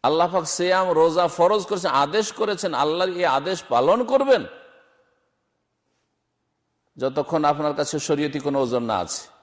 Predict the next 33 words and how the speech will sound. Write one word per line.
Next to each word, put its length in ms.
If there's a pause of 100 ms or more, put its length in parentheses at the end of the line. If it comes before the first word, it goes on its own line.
(680)
এইভাবে 580
আল্লাহ 260
পাকের 320
যত 280
আদেশ 440
রয়েছে, 260
বিশেষ 320
করে 180
ফারায়েজ 540
ওয়াজিবাত 500
কম 480
পক্ষে 260
আদায় 220
করবেন, 280
ফরজ 280
ওয়াজিবগুলি। 420 (600)
আর 240
তারপরে 320
সুন্নত 400
মুস্তাহাব 540
আদায় 340
করলে 380
আপনি 440
আপনার 400
নিজের 280
কল্যাণ 420
করবেন, 380
আপনি 460 (600)
সম্মানিত 600
হবেন 220
আল্লাহ 220
পাকের 260
কাছে। 240